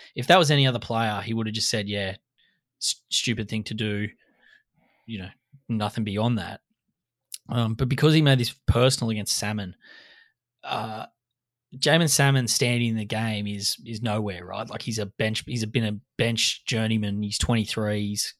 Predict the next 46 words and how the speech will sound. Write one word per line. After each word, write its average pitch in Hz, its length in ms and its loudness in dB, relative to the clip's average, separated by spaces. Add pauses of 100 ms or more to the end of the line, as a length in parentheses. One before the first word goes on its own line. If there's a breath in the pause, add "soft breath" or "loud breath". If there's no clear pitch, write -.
(160)
kind 110 260 -2
of 104 160 -8
just - 180 -10
been 104 140 -6
jumping 101 420 -2
from 104 180 -8
the 104 60 -4
Sharks 104 380 -2
to 104 100 -6
the, 101 60 -4
to - 260 -8
the 101 100 -2
Eels 101 220 -4
to - 60 -12
the 101 120 -14
Panthers. 101 380 -8
He's 113 180 -4
no 107 140 0
one. 87 260 -10 (680 loud breath)
To 139 100 4
dig 147 180 6
this 135 180 6
up - 160 4
personally, 120 840 2 (460 loud breath)
um, 110 380 0 (500)
to 143 100 -4
hold 147 380 6
something 139 340 6
against 120 400 2
him 110 340 0 (380)
ten 127 400 4
to 120 100 0
thirteen, 113 400 4
ye-, 113 120 2
ten 135 220 4
to 139 80 4
eleven 113 300 4
years 110 180 4
on, 107 380 2 (640 loud breath)
um, 110 420 0
from 135 140 -2
when 120 80 4
he 113 80 4
was 107 100 0
twelve, 151 680 2
like, 120 380 -2